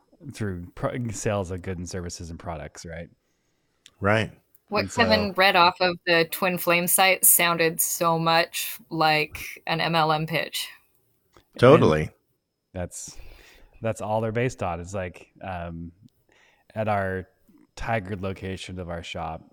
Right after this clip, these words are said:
Speaker 1: there's a certain M L M group that meets there often.
Speaker 2: Mm-hmm.
Speaker 1: And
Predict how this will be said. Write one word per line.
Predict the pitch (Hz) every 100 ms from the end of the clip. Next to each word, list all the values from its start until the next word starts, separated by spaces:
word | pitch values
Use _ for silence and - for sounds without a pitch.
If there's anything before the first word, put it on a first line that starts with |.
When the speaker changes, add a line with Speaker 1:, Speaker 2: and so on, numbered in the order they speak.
| _
Speaker 1:
there's | 101 95
a | 85
certain | - 92 80 87 87 -
M | 98
L | 90 85
M | 82 85
group | 85 80 -
that | 85 78 _
meets | - 85 85 -
there | 82 110 78 - _ _ _ _ _ _ _
often. | 90 85 - 73 58 - - _ _ _ _ _ - _ _ -
Speaker 2:
Mm-hmm. | 95
Speaker 1:
And | 110 95 95 92